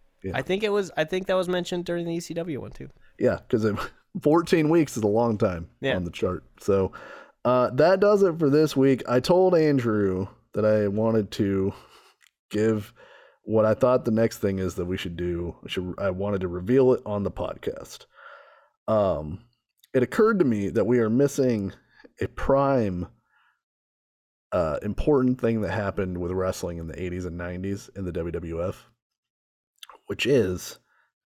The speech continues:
Speaker 1: it's a video store kid. Um, W W F, the V H Ss came out on what was called Coliseum Home Video.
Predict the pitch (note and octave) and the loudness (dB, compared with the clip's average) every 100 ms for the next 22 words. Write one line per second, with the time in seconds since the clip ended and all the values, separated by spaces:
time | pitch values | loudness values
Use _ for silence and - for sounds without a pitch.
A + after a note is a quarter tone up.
0 | _ _ - G#2 G#2+ C3+ B2+ G2+ - F2 | _ _ -6 -2 2 4 4 2 -2 -4
1 | - - - - - _ _ _ _ _ | -4 -8 -8 -10 -20 _ _ _ _ _
2 | _ _ _ - D#3 D3 A2 A2 _ _ | _ _ _ -8 -8 -8 -12 -16 _ _
3 | _ _ _ - A#2 A2 A#2 A#2 A2 A2+ | _ _ _ -8 -2 2 2 4 4 2
4 | - - - A#2 F#2+ F2 E2+ D2+ D#2 - | 0 -10 -8 -2 0 0 -2 -6 -18 -2
5 | A#2+ A2+ A#2 B2 - - A#2+ G#2 F#2 F#2+ | 0 2 2 0 -2 -4 -2 -2 -2 -2
6 | F#2 - F#2 F2 A2 G2 - F#2+ F#2+ F2+ | -4 -2 -4 -2 -2 -2 -4 -6 -6 -6
7 | G2 F#2 F#2 G2+ A2 B2+ | -6 -6 -6 -2 -2 -2